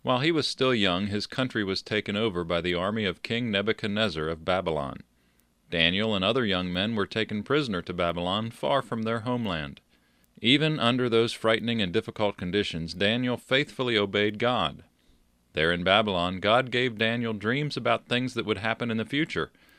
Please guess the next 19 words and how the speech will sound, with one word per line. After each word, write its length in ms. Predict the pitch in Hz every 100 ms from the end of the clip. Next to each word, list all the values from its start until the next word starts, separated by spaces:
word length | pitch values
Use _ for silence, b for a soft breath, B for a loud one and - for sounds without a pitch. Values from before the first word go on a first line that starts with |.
| b b b
and 180 | 101 92
many 240 | 110 156 156
of 140 | 101
them 260 | 92 90 101
have 140 | 98
already 400 | 104 107 135 127
happened. 440 | 90 76 - - - _ _ _ b b b b -
In 160 | 127 127
one 180 | 170
prophecy, 640 | - 95 - 85 85 92 104 -
God 300 | 95 117 117
showed 320 | 131 135 117
Daniel 360 | 104 98 98
things 360 | 90 123 123 123
about 320 | 120 104 104
the 80 | 104
coming 420 | - 123 127 135
of 180 | 110 92
Jesus, 680 | 120 147 143 76 80 -